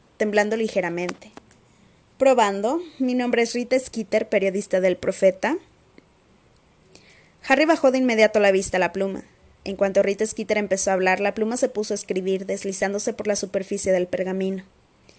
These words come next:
La atractiva rubia es Rita Skeeter, de cuarenta y tres años, cuya despiadada pluma ha pinchado tantas reputaciones demasiado infladas. «Divinamente», dijo Rita Skeeter una vez más. Rasgó la parte superior del pergamino,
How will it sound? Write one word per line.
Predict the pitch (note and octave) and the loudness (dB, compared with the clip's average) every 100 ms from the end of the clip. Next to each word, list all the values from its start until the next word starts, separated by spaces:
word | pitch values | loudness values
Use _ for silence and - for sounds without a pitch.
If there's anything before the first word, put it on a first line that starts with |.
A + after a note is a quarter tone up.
| _ _ _ | _ _ _
La | - A3 | -2 0
atractiva | A3+ A#3 - C4 D4 | 0 -4 0 2 2
rubia | D4 B3+ A#3 A3+ | 4 4 4 4
es | A3+ - - | 2 0 0
Rita | A3 A3+ G#3+ | -4 0 2
Skeeter, | G#3 G#3+ G3 G3 | 2 0 0 0
de | F#3+ | 2
cuarenta | G3 G3 G3 | 0 -2 0
y | G3 | -2
tres | G3 G3 G3+ | 2 2 2
años, | F#3 F#3 G3 | -2 -6 -8
cuya | - G#3 G3+ | -8 -4 -2
despiadada | G#3 - A3+ A3+ A#3+ B3+ | 0 0 2 2 -2 -4
pluma | A#3+ A3+ A3 | -4 -2 -2
ha | G3+ | -4
pinchado | A3 G3+ A3 G3 F#3+ | -6 -6 -2 0 0
tantas | G3 G3 | -2 -2
reputaciones | G3+ - F3+ F#3+ - G3 F#3 | -6 -8 -6 -2 -2 -2 -4
demasiado | F#3+ F#3+ F#3 G#3 F#3+ | -4 0 2 2 0
infladas. | F#3+ F#3+ G3+ G3 F#3 F#3+ - - _ _ _ _ _ _ - | -2 -2 0 0 0 -4 -10 -14 _ _ _ _ _ _ -2
«Divinamente», | C4+ C4 G#3+ G3 F#3 F#3 F#3+ - _ _ | 0 2 0 -2 -4 -8 -16 -16 _ _
dijo | - G3 G#3+ G#3+ | -8 -6 0 0
Rita | G#3 G#3 | 0 -2
Skeeter | G3 - G3 F#3+ | -4 -4 -4 -4
una | F#3+ | -2
vez | F#3 F3+ - | -2 -2 -2
más. | G3+ G3+ - - _ _ _ _ _ _ _ _ _ _ _ _ _ _ _ _ _ | -4 -4 -6 -8 _ _ _ _ _ _ _ _ _ _ _ _ _ _ _ _ _
Rasgó | A#3 A3+ C4+ | 0 2 2
la | D4 | 4
parte | D4 C#4 | 2 0
superior | C#4+ C4+ A3+ G#3+ G#3 | -4 -4 0 2 4
del | G3 | 2
pergamino, | G3 F#3+ F#3 F#3+ G3 F#3+ F#3 | 0 -2 0 -4 -4 -6 -10